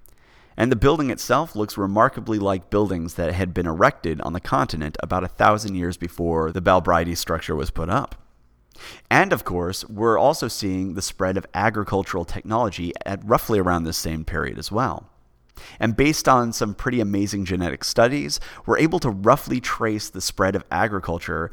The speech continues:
and this actually fits in pretty well with that spread. So who built it? Well, probably settlers from overseas.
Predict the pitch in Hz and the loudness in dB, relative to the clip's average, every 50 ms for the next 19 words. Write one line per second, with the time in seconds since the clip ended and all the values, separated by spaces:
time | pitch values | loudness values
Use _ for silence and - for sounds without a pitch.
0 | - - - - - - 110 117 117 120 151 180 - - - - _ - - - | -10 -18 -20 -8 -2 2 2 2 2 2 0 0 -2 -4 -10 -16 _ -10 -8 -6
1 | 185 185 - - 139 117 107 - - 135 139 - - - 156 175 156 117 110 101 | -6 -6 -4 -4 -4 -4 -4 -2 -2 -2 -2 -2 -2 -4 -4 -4 -4 -6 -8 -8
2 | - - - 110 123 123 110 101 104 107 101 95 90 92 90 - - - - 147 | -10 -8 -6 -4 -2 0 0 2 2 0 0 -2 -2 -2 -4 -4 -6 -6 -4 -4
3 | 147 143 - - - - - _ _ _ _ _ _ _ _ _ _ _ _ _ | -4 -2 -4 -6 -8 -14 -20 _ _ _ _ _ _ _ _ _ _ _ _ _
4 | _ _ _ - - 98 92 92 95 92 113 123 - - - 80 - _ _ _ | _ _ _ -8 -2 -2 0 0 2 2 2 2 2 0 -6 -10 -12 _ _ _
5 | _ _ _ _ _ _ _ _ _ _ _ _ _ _ _ _ _ - - 107 | _ _ _ _ _ _ _ _ _ _ _ _ _ _ _ _ _ 0 2 4
6 | 156 196 160 - - 139 156 226 151 131 110 - - - - 113 - - 107 85 | 4 4 2 2 4 4 4 4 2 -2 -2 -4 0 2 2 4 4 4 2 2
7 | 67 - - - 90 90 92 95 - 92 92 - - - 170 - - - - - | 0 -2 -2 -2 0 2 2 2 2 0 -4 -4 -4 -6 -6 -8 -10 -12 -14 -16
8 | - - | -16 -16